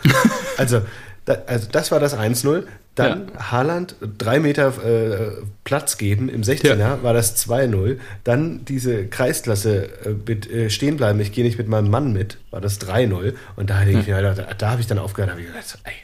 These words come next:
Speaker 2: das können die nicht ernst meinen. Also
Speaker 1: Ja. Ja, gut. Das ist halt, äh, Schalke null vier in dieser Saison. Man muss dazu sagen, nach dem Seitenwechsel kamen sie ein bisschen besser rein.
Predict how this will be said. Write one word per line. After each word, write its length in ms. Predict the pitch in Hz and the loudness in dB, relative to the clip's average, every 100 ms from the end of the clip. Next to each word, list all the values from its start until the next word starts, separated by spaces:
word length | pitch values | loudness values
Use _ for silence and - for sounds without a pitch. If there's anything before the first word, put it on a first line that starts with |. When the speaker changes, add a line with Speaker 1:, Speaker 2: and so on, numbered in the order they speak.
| - - - | -20 -20 -18
Speaker 2:
das 180 | - - | -10 -6
können 180 | - 90 | -4 -4
die 80 | 80 | -6
nicht 160 | - | -8
ernst 280 | - 76 - | -10 -8 -10
meinen. 200 | - - | -8 -10
Also 160 | - - | -4 0
Speaker 1:
Ja. 180 | - - - - - - - - - | 0 -2 -12 -20 -20 -20 -20 -12 2
Ja, 220 | 107 135 107 | 6 6 4
gut. 320 | 120 - - - - - - - - | 0 -2 -10 -14 -16 -14 -14 -10 -4
Das 240 | 90 - | -4 -2
ist 160 | 104 123 | 0 2
halt, 300 | 117 113 123 | 2 2 -4
äh, 360 | 113 113 110 104 | -4 -4 -6 -4
Schalke 280 | 113 117 | -2 2
null 140 | 127 120 | 2 2
vier 220 | - 113 | 4 4
in 40 | |
dieser 220 | 95 90 90 | 4 2 2
Saison. 420 | 90 87 87 98 - | 2 0 -2 -6 4
Man 120 | 104 | 6
muss 140 | 127 131 | 8 6
dazu 240 | 120 131 | 6 8
sagen, 240 | 123 120 | 8 8
nach 180 | 113 120 | 8 6
dem 140 | 123 107 | 4 6
Seitenwechsel 560 | 107 127 131 131 131 | 6 4 2 2 2
kamen 220 | 123 120 | 4 4
sie 80 | 113 | 6
ein 20 | |
bisschen 260 | 110 117 113 | 4 4 2
besser 300 | 110 147 135 | 4 2 4
rein. 280 | 120 147 | 4 4